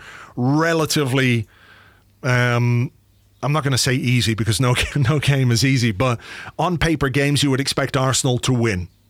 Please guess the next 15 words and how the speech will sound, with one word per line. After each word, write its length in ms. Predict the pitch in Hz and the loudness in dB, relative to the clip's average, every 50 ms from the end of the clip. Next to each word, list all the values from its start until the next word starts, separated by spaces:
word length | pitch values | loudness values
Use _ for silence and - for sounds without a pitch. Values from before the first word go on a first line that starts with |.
| _ _ _ _ _ _ _ | _ _ _ _ _ _ _
So 380 | - - 139 135 127 131 143 | -4 -2 0 2 2 0 0
if 140 | 147 147 123 | 0 0 0
we 80 | 160 165 | 0 0
can't 280 | - - 190 208 208 - | 0 0 -2 -2 -2 -2
try 220 | - 190 180 170 | -2 0 0 0
him 120 | 165 160 151 | 0 0 0
in 80 | 143 | 2
those 260 | 143 147 156 160 135 | 2 2 2 0 0
games 320 | - 139 120 120 120 117 131 | 0 0 0 0 0 0 0
ahead 240 | 127 123 139 135 131 | 2 2 2 0 0
of 60 | 127 | 0
a 60 | 131 | 0
guy 280 | 110 139 135 135 131 127 | 0 0 0 2 2 2
who 120 | 127 131 | 2 2
has 280 | 127 123 127 123 117 - | 2 2 2 0 -2 -4